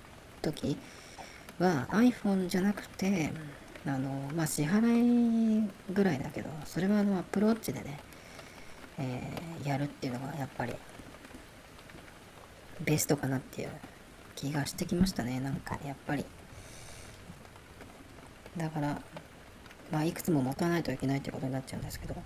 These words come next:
だからそれを考えると、マスク時代にそのキャッシュレスで払うっていうのをね、考えると、認証をその一回解除して、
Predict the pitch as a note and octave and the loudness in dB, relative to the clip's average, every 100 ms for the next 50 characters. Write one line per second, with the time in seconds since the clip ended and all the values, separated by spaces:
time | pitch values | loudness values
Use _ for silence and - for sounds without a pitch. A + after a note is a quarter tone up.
0 | - - - - F#3+ E3 D3+ D#3+ A3 B3+ | -12 -14 -14 -6 -4 -2 0 2 6 6
1 | B3 B3+ G3+ - - D3+ C3 C#3 E3 D#3 | 8 6 4 0 -2 0 0 -2 -2 -2
2 | D3+ - G#3+ F#3+ F#3 G3+ G3+ - D#3 C#3 | -2 -2 2 4 4 4 4 2 0 0
3 | C#3+ C#3+ C#3 E3+ - D3+ - - - C#3+ | 0 -2 0 -2 2 0 2 -4 -4 0
4 | C#3+ C#3+ - - - F3 - - - - | 0 0 -6 -10 -8 -10 -14 -16 -14 -14
5 | - - - - - - - - - - | -16 -18 -18 -18 -18 -18 -20 -20 -18 -20
6 | - - D3+ C3 D3+ D#3+ D#3 D#3+ D3 B2+ | -18 -2 0 2 -2 0 0 2 0 -2
7 | - B2 - - - D#3 F3+ A3 - A3+ | -4 -4 -4 -10 -2 4 6 6 6 4
8 | A3+ A3 G#3+ A3+ - C#4 - - - C#3+ | 6 6 6 6 4 -2 -10 -14 -6 -2
9 | C#3 C#3+ - D#3 C#3+ C#3 F3+ D#3 C#3+ C#3 | 0 -2 -4 0 2 2 2 2 0 -4
10 | D3 - - G#3 D#3+ | -6 -8 2 4 4